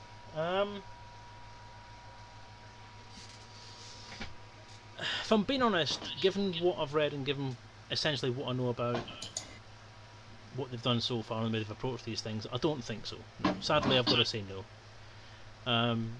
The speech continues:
because they've, they've come out and said that as far as they're concerned, the Thargoid invasion aspects of it all are, are gonna be limited to a certain area of the galaxy. It's not gonna be all over the place right away.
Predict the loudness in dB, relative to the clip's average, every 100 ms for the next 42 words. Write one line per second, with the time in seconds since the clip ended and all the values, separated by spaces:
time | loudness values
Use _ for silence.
0 | -2 2 2 4 4 2 0 -4 -2 0
1 | -2 -2 0 0 0 -6 -4 0 2 4
2 | 2 4 2 2 0 2 6 6 6 2
3 | -6 -8 -8 -8 -8 -2 6 8 8 6
4 | 4 6 6 6 4 0 -2 -4 -4 0
5 | 2 2 0 -2 0 2 4 4 6 4
6 | 4 2 2 0 -2 0 2 2 2 2
7 | 2 0 -4 -4 -6 -6 -6 -4 -2 2
8 | 2 2 2 0 2 0 -4 -4 -4 -4
9 | -4 -6 -6 -6 -6